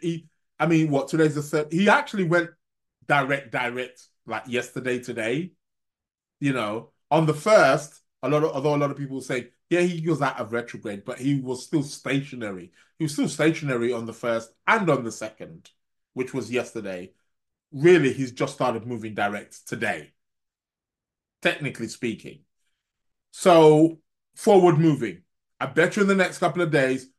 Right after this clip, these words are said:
those junior doctors, they're gonna come to some kind of deal or some kind of negotiation. Um, although it still may be a little bit unclear as to what they're gonna get. Why? Because Mercury is squaring Neptune.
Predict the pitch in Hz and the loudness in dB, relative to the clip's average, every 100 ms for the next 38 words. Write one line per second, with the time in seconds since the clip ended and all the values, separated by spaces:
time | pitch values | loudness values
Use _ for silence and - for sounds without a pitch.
0 | _ 143 175 165 170 180 180 156 139 - | _ 2 2 2 -2 0 0 0 -4 -4
1 | 135 127 127 _ _ - 131 139 135 135 | -8 -8 -10 _ _ -4 -2 0 -2 0
2 | 156 143 143 160 151 147 151 143 139 127 | -2 0 -4 0 2 0 -2 -2 -2 -6
3 | 113 139 113 95 82 _ _ _ - - | -4 -2 -2 -4 -10 _ _ _ -14 -6
4 | 143 131 131 120 120 117 110 110 110 98 | -4 -4 -6 -6 -8 -6 -6 -6 -10 -10
5 | 92 - - _ _ _ _ _ _ _ | -12 -18 -20 _ _ _ _ _ _ _
6 | 139 143 135 135 135 143 160 160 165 143 | 0 2 2 0 -2 -6 0 4 6 4
7 | 107 - _ - 139 - 185 190 170 151 | 2 -6 _ -12 -10 2 4 4 4 2
8 | 147 160 151 147 - - 151 151 143 - | 2 2 0 -4 -8 -2 -2 -2 -6 -6
9 | 151 131 117 156 - _ _ _ _ - | -2 0 0 -2 -6 _ _ _ _ -6
10 | 139 - 139 160 180 139 127 123 107 120 | -6 -2 2 2 2 -2 -2 -6 -2 -2
11 | 143 120 135 131 123 147 156 _ - - | -2 -4 2 2 2 0 -2 _ -8 -6
12 | - 147 185 185 143 131 135 120 - 139 | -4 2 2 2 -4 -6 -8 -14 -6 -4
13 | 131 127 139 143 - 117 98 | -4 -4 -6 -6 -10 -12 -12